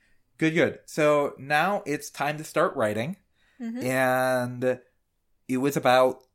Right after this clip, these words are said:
Speaker 1: three, four years before you got to the point where you could start writing. Is that right?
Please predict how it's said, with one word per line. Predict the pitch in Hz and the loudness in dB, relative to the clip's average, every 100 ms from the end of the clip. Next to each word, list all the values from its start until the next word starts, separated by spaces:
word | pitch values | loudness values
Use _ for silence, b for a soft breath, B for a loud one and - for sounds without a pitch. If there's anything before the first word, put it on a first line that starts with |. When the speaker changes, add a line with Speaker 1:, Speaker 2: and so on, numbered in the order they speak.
| _ _ | _ _
Speaker 1:
three, | 170 165 196 208 220 220 220 220 220 220 | -8 -6 -8 -10 -12 -10 -8 -8 -8 -8
four | 214 - 208 208 220 | -10 -8 -4 -2 -4
years | 208 214 208 | -6 -6 -4
before | 180 - 175 | -8 -4 -2
you | 170 160 | -2 0
got | 156 127 | 2 2
to | - | 0
the | 151 | -6
point | 147 113 | -6 -6
where | 120 | -6
you | 117 | -6
could | 123 | -8
start | - 120 - | -2 -2 -2
writing. | 92 85 87 | -6 -8 -12
Is | 92 | -8
that | 90 | -6
right? | 90 107 147 | -4 -2 -4